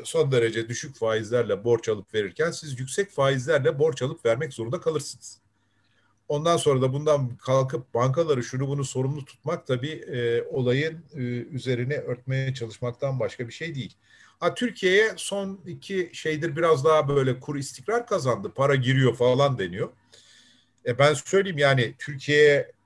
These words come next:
son, e, şeyden sonra, bakanlar gittikten sonra en son baktığımızda yaklaşık bir yirmi milyar dolar para girmiş dışarıdan. Bu yirmi milyar doların on iki milyar doları swap. Yani,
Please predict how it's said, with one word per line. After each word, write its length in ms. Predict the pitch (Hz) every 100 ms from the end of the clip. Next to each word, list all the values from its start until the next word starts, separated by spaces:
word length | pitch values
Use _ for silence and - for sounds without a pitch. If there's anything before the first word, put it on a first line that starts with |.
| _ - -
son, 560 | - 147 151 156 139 - 131
e, 540 | 123 123 123 120 120
şeyden 340 | 117 127 143 143
sonra, 300 | 117 107 113
bakanlar 440 | 123 123 127 123
gittikten 540 | 117 - 131 - 147
sonra 280 | 135 - 131
en 60 | 151
son 320 | 139 117 113
baktığımızda 580 | 131 131 - 120 127 170
yaklaşık 500 | 160 135 147 - -
bir 60 |
yirmi 340 | 147 147 156 160
milyar 360 | 135 123 120
dolar 320 | 123 147 180 135
para 180 | 151
girmiş 460 | 147 113 - - - _ _ _ _ _ _ _
dışarıdan. 460 | 117 123 107 87 69 _ _ _ _ - - - - _ 127
Bu 280 | 143 147 -
yirmi 300 | 135 151 190
milyar 400 | 175 156 165 143
doların 320 | 135 151 165
on 180 | 151 160
iki 200 | - 135
milyar 300 | 127 123 120
doları 240 | 123 135
swap. 380 | 131 104 92 _ _ _ _ _ _ _ _ _ _ _ _ _ _ _ _ _ _ _
Yani, 540 | 87 107 131 139 -